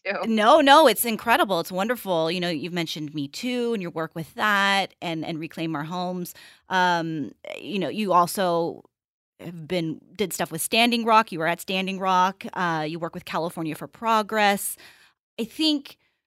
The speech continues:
Speaker 2: for me, what's so inspiring about all of this and this conversation is, yes, this is the status of our government and of our, our, our society right now.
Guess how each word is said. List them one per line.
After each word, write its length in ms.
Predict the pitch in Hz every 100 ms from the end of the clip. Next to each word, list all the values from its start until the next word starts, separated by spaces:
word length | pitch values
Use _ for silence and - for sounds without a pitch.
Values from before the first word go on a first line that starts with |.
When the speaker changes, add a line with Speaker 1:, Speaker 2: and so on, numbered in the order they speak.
| _ _ _ _ _
Speaker 2:
for 100 | 254
me, 140 | 254 233
what's 180 | 208
so 120 | - 214
inspiring 520 | 185 - 196 202 185
about 220 | 156 156
all 120 | 160
of 80 | 156
this 160 | 170 -
and 180 | 254 277
this 100 | -
conversation 580 | 254 233 247 247 180
is, 140 | 160 156
yes, 340 | 185 220 165
this 160 | - 208
is 120 | 226
the 100 | 226
status 540 | - - 196 180 175
of 100 | 180
our 140 | 165 156
government 420 | 160 160 165 156
and 80 | 151
of 80 | 151
our, 220 | 156 -
our, 260 | 160 147 -
our 60 | 190
society 600 | 202 - 185 165 165 160
right 240 | 165 165
now. 440 | 165 160 156 160